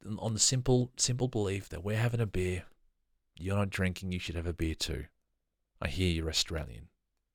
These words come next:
And at that point in time, I became the, you know, ambassador for Australia.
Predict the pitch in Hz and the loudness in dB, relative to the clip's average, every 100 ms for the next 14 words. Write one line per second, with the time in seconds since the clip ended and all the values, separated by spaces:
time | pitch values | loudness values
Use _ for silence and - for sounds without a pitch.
0 | _ _ _ 71 82 101 - 107 95 92 | _ _ _ -6 -4 0 4 4 4 6
1 | 87 87 73 82 87 85 73 67 _ - | 6 6 2 0 -2 -2 -4 -8 _ -6
2 | 85 - - 80 - - - - - - | -6 -8 -12 -6 2 6 6 2 -10 -12
3 | - - - - - - | -8 -6 -6 -8 -10 -16